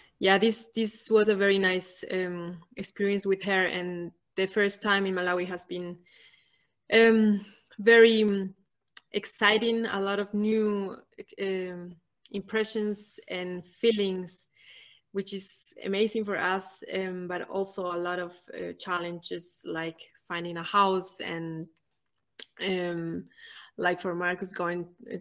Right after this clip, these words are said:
to work, uh, trying to find a way to go to work because we want to quit a car. So we are, uh, riding a bike. And,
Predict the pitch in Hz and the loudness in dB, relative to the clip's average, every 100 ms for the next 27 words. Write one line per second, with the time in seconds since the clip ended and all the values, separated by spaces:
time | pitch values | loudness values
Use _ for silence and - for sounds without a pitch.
0 | - 185 175 185 180 175 - - - - | -10 -8 0 4 4 2 -4 -16 -18 -20
1 | - 202 175 - 180 180 180 180 185 180 | -14 -10 -10 -4 -4 -4 -6 -8 -6 -6
2 | 175 185 196 196 196 196 185 175 170 180 | 0 4 6 6 4 0 -6 -6 -4 -4
3 | 175 180 190 185 185 180 185 175 175 175 | -4 -2 0 0 -2 -4 -4 -4 -2 -4
4 | 170 180 - 220 202 - 180 - 202 190 | -4 -10 -4 -4 -2 -4 -4 -2 2 4
5 | 185 180 - - - - - - _ - | 4 0 -6 -20 -20 -20 -20 -20 _ -8
6 | 185 180 180 170 170 180 180 170 175 175 | -4 -2 -2 -2 -2 -2 -4 -2 -2 -2
7 | 170 170 185 185 185 180 180 - - _ | -6 -4 2 4 4 2 -4 -16 -18 _
8 | _ _ _ - - 185 180 180 175 175 | _ _ _ -14 -6 -4 -4 -6 -6 -8